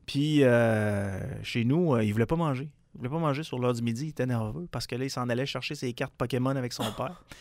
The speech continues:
Speaker 1: Fait que j'arrive, puis là, je dis, « Isaac, t'as pas encore mangé ? » Il dit, « Non, papa, je vais aller, euh, chercher mes pa-, mes cartes Pokémon. Je
Speaker 2: C'était
Speaker 1: veux
Speaker 2: sa
Speaker 1: pas que la bout-,
Speaker 2: priorité.
Speaker 1: je veux pas que la boutique
Speaker 2: <laughs>
Speaker 1: ferme. » Ben, je
Speaker 2: Oh.
Speaker 1: dis, « Isaac, euh, la boutique, elle ferme à dix-sept heures ce soir, là. »
Speaker 2: Petit cœur.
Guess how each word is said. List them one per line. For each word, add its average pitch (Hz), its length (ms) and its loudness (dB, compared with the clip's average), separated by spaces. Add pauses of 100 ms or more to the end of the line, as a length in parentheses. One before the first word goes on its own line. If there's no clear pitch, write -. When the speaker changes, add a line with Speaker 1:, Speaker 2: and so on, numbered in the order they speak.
(300)
Speaker 1:
Fait 127 120 4
que 123 60 2
j'arrive, 143 600 6
puis - 100 -4
là, 156 120 2
je 143 60 0
dis, « 123 220 -4
Isaac, 123 300 -2
t'as - 60 -8
pas 165 100 0
encore 196 220 2
mangé ? » 139 320 4
Il 196 40 -6
dit, « 160 120 -4
Non, 170 100 2
papa, 160 300 -4
je 113 100 -6
vais 135 120 0
aller, 151 360 -4
euh, 117 240 0 (340)
chercher 139 280 0
mes 147 100 4
pa-, 143 300 0
mes 139 100 4
cartes 147 200 2
Pokémon. 139 360 2
Je 180 60 2
Speaker 2:
C'était 143 80 0
Speaker 1:
veux 139 80 6
Speaker 2:
sa 185 120 6
Speaker 1:
pas - 100 -2
que 139 40 8
la 127 60 6
bout-, 196 100 4
Speaker 2:
priorité. 202 160 2
Speaker 1:
je 127 60 0
veux 131 80 4
pas 190 100 2
que - 80 -2
la 143 60 6
boutique 135 320 2
Speaker 2:
<laughs> 311 40 -2
Speaker 1:
ferme. » 160 300 2 (280)
Ben, 220 240 2
je 202 60 -4
Speaker 2:
Oh. 202 60 -2
Speaker 1:
dis, « 104 300 0
Isaac, 101 420 -4
euh, 101 160 -2
la 101 120 -2
boutique, 120 260 -6
elle 143 80 -2
ferme 165 200 0
à 107 60 -2
dix-sept 117 420 -2
heures 165 200 -2
ce - 100 -8
soir, - 360 -4
là. » - 100 -6
Speaker 2:
Petit - 100 -6
cœur. 330 400 4